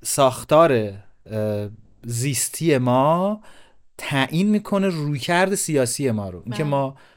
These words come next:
Speaker 1: راستگرا باشیم یا چپگرا باشیم. اه، وقتی می‌گیم راستگرا یا چپگرا، دقیقاً داریم، داریم چه شاخصه هایی صحبت می‌کنیم، مثلاً مرتبط با آزادی و عدالت و اینهاست؟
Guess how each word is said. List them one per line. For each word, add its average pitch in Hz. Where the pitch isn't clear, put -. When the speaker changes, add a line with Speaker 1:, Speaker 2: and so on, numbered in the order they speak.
Speaker 1:
راستگرا 110
باشیم 185
یا 180
چپگرا 113
باشیم. 98
اه، 117
وقتی 151
می‌گیم 160
راستگرا 135
یا 135
چپگرا، 139
دقیقاً 175
داریم، 170
داریم 175
چه 202
شاخصه 196
هایی 185
صحبت 185
می‌کنیم، 175
مثلاً 160
مرتبط 139
با 151
آزادی 123
و 156
عدالت 127
و -
اینهاست؟ 131